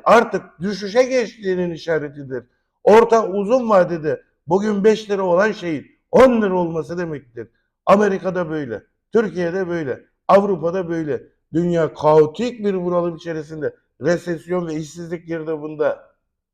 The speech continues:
boğulurken, boğuşurken, yolunacak kaz kalmamışken, tüylü bir kaz o kafesten içeri girer mi? İşte o tüylü kazı alabilmek için zaten yapılması gerekenler yapılacak.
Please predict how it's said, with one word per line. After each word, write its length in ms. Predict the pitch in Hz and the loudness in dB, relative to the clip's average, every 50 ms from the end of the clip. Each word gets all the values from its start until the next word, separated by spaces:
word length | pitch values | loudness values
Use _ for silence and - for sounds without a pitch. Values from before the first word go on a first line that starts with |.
| _ _ _ _ _ _ _ _ _ _ _ | _ _ _ _ _ _ _ _ _ _ _
boğulurken, 800 | 113 123 139 143 143 143 143 139 131 127 139 143 131 123 117 113 | -4 -2 0 0 0 -2 -4 -6 -8 -6 -6 -6 -6 -6 -6 -6
boğuşurken, 840 | 120 135 135 135 131 - - 139 127 127 _ 143 127 110 98 101 _ _ _ _ _ _ _ _ _ _ _ _ _ _ _ _ _ _ _ 113 | -4 -2 -2 -2 -4 -6 -12 -14 -16 -10 _ -4 -4 -4 -4 -10 _ _ _ _ _ _ _ _ _ _ _ _ _ _ _ _ _ _ _ 0
yolunacak 720 | 143 175 185 208 202 185 180 151 131 131 131 131 - _ | 2 2 2 2 0 0 -2 -2 -4 -6 -8 -8 -12 _
kaz 280 | - 151 170 156 - - | -4 -2 -2 -2 -4 -6
kalmamışken, 1000 | - 151 147 139 135 143 143 139 147 151 - - _ - 143 120 98 101 - _ _ _ _ _ _ _ _ _ _ _ _ _ _ _ _ _ _ _ _ _ _ _ _ _ _ _ _ _ _ _ _ _ | -4 -4 -4 -2 -4 -4 -4 -4 -6 -10 -12 -12 _ -4 -2 -2 -4 -6 -16 _ _ _ _ _ _ _ _ _ _ _ _ _ _ _ _ _ _ _ _ _ _ _ _ _ _ _ _ _ _ _ _ _
tüylü 380 | _ 233 254 269 254 240 202 160 | _ -6 -4 -4 -4 -4 -4 -6
bir 140 | 175 170 - | -6 -8 -2
kaz 320 | - 180 170 - - - - - _ _ _ _ _ _ _ | 2 2 2 2 0 -6 -18 -20 _ _ _ _ _ _ _
o 80 | 294 - | 0 2
kafesten 600 | - 262 240 202 185 170 - - 196 175 160 147 | 4 2 0 2 -2 -6 -6 -8 -8 -8 -8 -8
içeri 380 | 135 147 151 139 131 131 120 | -8 -8 -8 -8 -8 -8 -10
girer 240 | 113 131 180 208 196 | -12 -12 -12 -12 -12
mi? 240 | 175 127 107 95 - | -12 -14 -14 -16 -18
İşte 180 | 110 - _ - | -20 -20 _ -8
o 180 | 123 123 123 | -8 -8 -8
tüylü 280 | - 131 120 120 - 226 | -8 -10 -10 -10 -10 -10
kazı 380 | 233 262 196 151 127 113 104 - | -8 -8 -8 -8 -8 -12 -12 -12
alabilmek 640 | - - - 131 139 160 180 202 185 190 247 262 - | -12 -10 -6 -4 -6 -6 -6 -10 -6 -6 -6 -6 -8
için 280 | 247 226 233 220 175 147 | -14 -18 -14 -12 -12 -8
zaten 380 | 131 135 139 139 - - 127 | -4 -4 -4 -4 -6 -12 -12
yapılması 540 | 117 110 101 - - 107 104 101 95 _ 101 | -12 -12 -12 -12 -14 -16 -18 -18 -20 _ _
gerekenler 540 | 101 104 95 92 90 _ 104 101 101 95 95 | -20 -18 -18 -18 -18 _ -20 -20 _ -20 -20
yapılacak. 520 | 98 98 95 _ _ 101 104 _ _ _ | _ _ _ _ _ _ _ _ _ _